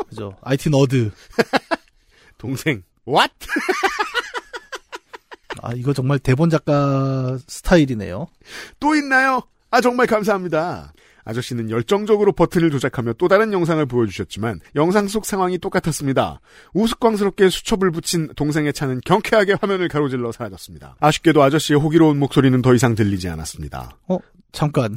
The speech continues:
Speaker 1: 이게 이렇게 끝나는 거를 저는 기대하지 않았는데.
Speaker 2: 반도 안 지나갔어요.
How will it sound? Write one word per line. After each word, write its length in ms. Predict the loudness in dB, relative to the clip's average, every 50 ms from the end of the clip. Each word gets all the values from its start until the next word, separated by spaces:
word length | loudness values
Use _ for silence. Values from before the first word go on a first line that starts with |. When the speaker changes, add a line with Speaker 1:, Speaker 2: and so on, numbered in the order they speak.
| 2 2
Speaker 1:
이게 240 | 2 2 0 -2 0
이렇게 260 | -2 -2 -2 -2 0
끝나는 760 | 2 4 4 4 4 4 2 2 2 0 -2 -2 0 0 0
거를 220 | 4 6 6 6 6
저는 220 | 6 4 2 2
기대하지 420 | 0 0 4 4 4 4 4 2 2
않았는데. 800 | 0 0 0 0 0 0 0 -2 -2 -4 -2 0 0 0 0 2
Speaker 2:
반도 300 | 4 4 4 6 6 4
안 80 | 4
지나갔어요. 580 | 6 4 4 4 4 4 4 2 2 2 2